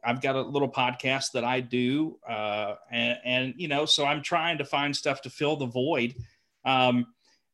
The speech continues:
and another big thing for me is the virtual performance aspect of everything.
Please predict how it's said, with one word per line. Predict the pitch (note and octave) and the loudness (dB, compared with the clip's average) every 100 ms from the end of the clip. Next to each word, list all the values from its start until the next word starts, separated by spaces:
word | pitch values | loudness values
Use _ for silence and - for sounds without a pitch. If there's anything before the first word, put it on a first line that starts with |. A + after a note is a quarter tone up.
| - | -2
and | E3 | 0
another | E3 F3 F#3+ F#3 | 2 2 4 4
big | C3 D#3 D3+ | 4 2 2
thing | - D3+ C#3+ | 2 2 2
for | C3+ C3+ | 0 0
me | C3 D3+ D3+ | 2 2 0
is | B2 B2 B2 - - _ _ C3+ | 2 2 0 -2 -10 _ _ -6
the | B2 | -4
virtual | A2+ A#2 B2 C#3+ - B2+ A2+ | -4 -2 -2 -2 -2 -2 -2
performance | - A2+ B2+ A#2 A2 A2+ | -4 -6 -4 -2 -4 -4
aspect | A2 A2 A#2 - _ A2 G#2 - | -2 -2 -4 -10 _ -6 -4 -6
of | G#2+ | -6
everything. | G#2 G#2 - G#2+ G2+ - | -4 -6 -6 -6 -6 -8